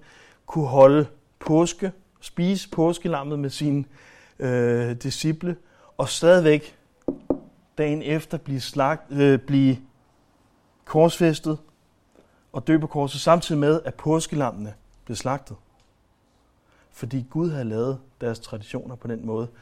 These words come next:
henholdsvis dem i Galilea og Judæa. Der er så mange ting, som Gud, han, han gør og sætter i værk, som, som vi slet ikke forstår, for at hans timing skal opfyldes.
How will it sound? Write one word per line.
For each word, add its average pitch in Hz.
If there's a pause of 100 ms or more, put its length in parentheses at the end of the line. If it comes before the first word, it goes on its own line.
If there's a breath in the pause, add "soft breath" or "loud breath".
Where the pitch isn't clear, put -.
(220 soft breath)
henholdsvis 127
dem 123
i 123
Galilea 113
og 117
Judæa. 113 (2500 soft breath)
Der 143
er 143
så 196
mange 175
ting, - (280)
som 123
Gud, 151
han, 135
han 131 (160)
gør 139
og 143
sætter 135
i 117
værk, 131
som, 131
som 127
vi 123
slet 151
ikke 160
forstår, - (540 soft breath)
for 131
at 123
hans 123
timing 127
skal 113
opfyldes. 113